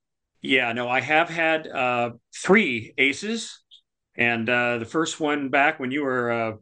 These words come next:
I don't wanna mention how young you were, but it was nineteen eighty-six.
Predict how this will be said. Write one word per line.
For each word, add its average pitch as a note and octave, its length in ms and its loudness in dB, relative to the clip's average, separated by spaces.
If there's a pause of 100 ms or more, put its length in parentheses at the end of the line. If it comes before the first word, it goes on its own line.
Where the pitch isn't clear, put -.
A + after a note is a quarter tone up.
(100)
I A#2 240 2
don't A#2 120 2
wanna A2+ 160 2
mention C3 340 -2
how B2+ 160 -2
young B2+ 300 0
you B2 120 -4
were, D3 380 0
but B2 300 -4
it B2 60 -2
was B2+ 180 -6
nineteen C3+ 420 -2
eighty-six. C#3+ 720 -2